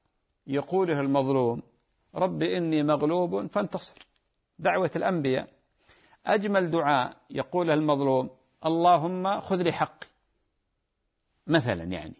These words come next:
مثلًا: "اللهم خذ لي حقي"، لأن الله عز وجل حكم عدل سبحانه وتعالى، فهنا ي-، ي-، يعني، آه، الله عز وجل يأخذ لك الحق بهذه الطريقة. بارك الله فيك.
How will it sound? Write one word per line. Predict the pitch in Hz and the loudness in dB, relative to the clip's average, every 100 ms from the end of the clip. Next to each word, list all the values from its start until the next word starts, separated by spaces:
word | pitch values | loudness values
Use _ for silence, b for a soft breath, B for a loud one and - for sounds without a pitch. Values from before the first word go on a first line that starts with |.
| _ 123 | _ -2
مثلًا: | 120 90 - _ | -2 -4 -12 _
"اللهم | 165 160 170 165 | -4 -2 -2 -4
خذ | 165 | -2
لي | 156 | -2
حقي"، | - 156 - - _ b b b b | -2 -4 -8 -20 _ b b b b
لأن | 139 156 | -2 0
الله | 214 202 | 2 2
عز | 185 170 | 2 2
وجل | 165 160 | 2 0
حكم | - 214 - 185 165 127 | 0 -4 -2 -2 0 0
عدل | 156 139 98 | 0 0 -4
سبحانه | 123 113 135 | -6 -4 -2
وتعالى، | 117 - 113 101 - _ _ b b _ | -2 0 -2 -2 -10 _ _ b b _
فهنا | 156 165 226 208 226 - - | 2 4 6 6 4 2 -4
ي-، | 233 - | -4 -4
ي-، | 208 233 180 180 | -2 -4 -4 -2
يعني، | 202 156 151 165 156 151 | 0 0 -2 -4 -2 2
آه، | 139 170 | 2 2
الله | 185 | 2
عز | 170 147 | 2 2
وجل | 147 147 202 247 - _ _ _ | 2 4 2 0 -6 _ _ _
يأخذ | - 185 226 - 185 180 | -4 2 2 2 0 0
لك | 160 | -2
الحق | 127 - 120 - - _ _ _ - | -4 -4 -4 -6 -20 _ _ _ -4
بهذه | 160 202 175 | 0 2 2
الطريقة. | 147 143 123 117 139 | 2 2 0 0 4
بارك | 165 135 - | 4 4 2
الله | 143 95 | 0 0
فيك. | 90 - | -4 -14